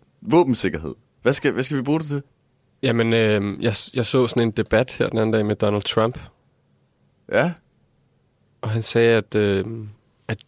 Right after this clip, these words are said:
Speaker 2: det var f-, altså, der ville være meget mindre af sådan noget, sådan nogle skuddramaer og sådan noget, hvis bare alle havde våben, fordi s-, altså, så kunne man beskytte sig og sådan noget.
Speaker 1: Og det synes du var, lød fornuftigt?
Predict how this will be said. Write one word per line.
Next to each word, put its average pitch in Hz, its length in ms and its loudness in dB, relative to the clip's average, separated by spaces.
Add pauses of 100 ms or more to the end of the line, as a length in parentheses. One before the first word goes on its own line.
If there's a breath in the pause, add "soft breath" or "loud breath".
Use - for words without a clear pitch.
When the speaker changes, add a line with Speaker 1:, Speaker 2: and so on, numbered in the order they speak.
(120)
Speaker 2:
det 123 80 4
var 117 60 2
f-, - 320 -12
altså, 113 240 -2
der 101 180 -2
ville 104 160 2
være 104 140 2
meget 110 460 2
mindre 120 360 0
af 113 80 -2
sådan 123 100 -4
noget, 101 200 -2 (840 loud breath)
sådan - 160 -8
nogle 110 100 -2
skuddramaer 107 680 0
og 98 60 -2
sådan 101 100 -6
noget, 104 120 -2
hvis - 60 -12
bare - 200 -4
alle 117 180 2
havde 110 200 0
våben, 110 320 -2
fordi 107 180 -8
s-, - 300 -12
altså, 107 200 -8
så 104 60 -8
kunne 113 160 -4
man 107 120 0
beskytte - 360 -4
sig 127 100 -2
og 104 60 -2
sådan 113 100 -10
noget. 107 160 -10 (800)
Speaker 1:
Og 98 140 2
det 127 180 6
synes 117 220 0
du 120 120 0
var, 104 220 6
lød 101 160 2
fornuftigt? 104 600 -2